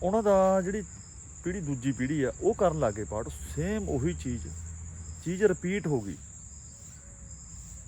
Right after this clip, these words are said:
ਮੈਂ ਜਦੋਂ ਸੁਣਦਾ, ਮੈਂ ਕਿਹਾ, "ਯਾਰ, ਇਹ ਤਾਂ ਉਹੀ ਚੀਜ਼ ਹੈ ਜਿਹੜੀ ਅਸੀਂ ਅੱਜ ਤੋਂ ਚੀਜ਼,"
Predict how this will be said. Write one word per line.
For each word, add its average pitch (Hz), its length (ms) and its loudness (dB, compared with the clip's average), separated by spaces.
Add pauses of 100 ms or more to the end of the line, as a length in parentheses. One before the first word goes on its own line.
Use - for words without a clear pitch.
(260)
ਮੈਂ 135 80 -4
ਜਦੋਂ 160 120 -4
ਸੁਣਦਾ, 131 340 -6
ਮੈਂ 127 160 -4
ਕਿਹਾ, 143 120 -4
"ਯਾਰ, 147 280 -4 (840)
ਇਹ 135 40 -6
ਤਾਂ 156 120 -6
ਉਹੀ 120 260 -2
ਚੀਜ਼ 135 260 -4
ਹੈ 127 60 -6
ਜਿਹੜੀ 127 160 -6
ਅਸੀਂ 147 160 -4
ਅੱਜ 120 160 -2
ਤੋਂ 131 140 -2
ਚੀਜ਼," 120 320 -6